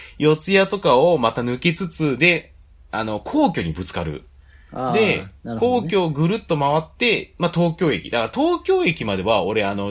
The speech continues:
Speaker 1: 自転車で行ったことあったから、朝の四時半ぐらいに。
Speaker 2: そしたらそんなにそっから先は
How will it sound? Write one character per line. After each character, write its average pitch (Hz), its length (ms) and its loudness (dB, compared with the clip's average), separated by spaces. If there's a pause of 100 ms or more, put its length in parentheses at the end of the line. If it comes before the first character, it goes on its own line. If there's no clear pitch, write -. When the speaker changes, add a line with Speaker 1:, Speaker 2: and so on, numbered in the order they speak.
(140)
Speaker 1:
自 113 100 -10
転 117 160 -2
車 113 80 -8
で 107 80 -4
行 104 80 -6
っ - 20 0
た 147 80 2
こ 110 80 -2
と 90 80 -4
あ 104 60 0
っ - 40 -10
た 85 100 -10
か 82 100 -8
ら、 80 220 -2
朝 - 180 -2
の 87 60 -8
四 90 120 -4
時 101 100 -4
半 110 220 -4
ぐ 107 80 -6
ら 98 100 -4
い 76 60 -8
に。 78 200 -10 (420)
Speaker 2:
そ 247 160 -8
し - 120 -4
た 415 100 -2
ら 302 80 2
そ - 180 0
ん 202 140 2
な 196 100 2
に 185 260 0
そ 165 120 -8
っ 151 80 -14
か 175 120 -4
ら 170 60 -2
先 160 280 -8
は 147 320 -2